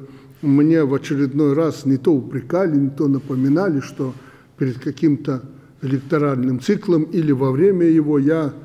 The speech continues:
э, сажусь на антикоррупционного коня. Но, правда, умные журналисты давно заметили, что Лукашенко давно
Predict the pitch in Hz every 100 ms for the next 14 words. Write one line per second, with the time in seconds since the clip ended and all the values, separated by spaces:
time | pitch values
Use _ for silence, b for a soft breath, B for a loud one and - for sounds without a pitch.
0 | B B B - 151 139 165 127 170 -
1 | 156 147 147 151 135 139 151 139 139 160
2 | 147 143 143 139 170 156 113 - - -
3 | b b b b b b - 160 151 170
4 | 156 160 147 - - 185 165 160 131 143
5 | 147 160 165 160 156 139 170 220 135 143
6 | 139 131 143 127 131 151 135 143 - 160
7 | 139 147 131 175 160 131